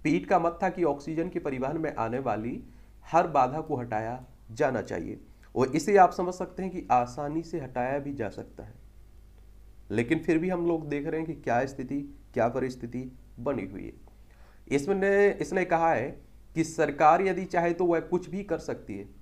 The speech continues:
यहाँ तक कि आकाश और ज़मीन को भी एक कर सकती है।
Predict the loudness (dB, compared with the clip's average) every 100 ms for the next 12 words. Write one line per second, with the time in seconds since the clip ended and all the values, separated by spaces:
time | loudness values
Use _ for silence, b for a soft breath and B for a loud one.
0 | 0 4 4 4 -4 -2 2 4 2 -2
1 | -2 -4 -2 -2 -2 -2 -4 -6 -4 -4
2 | -2 -4 -4 -8 -8 -8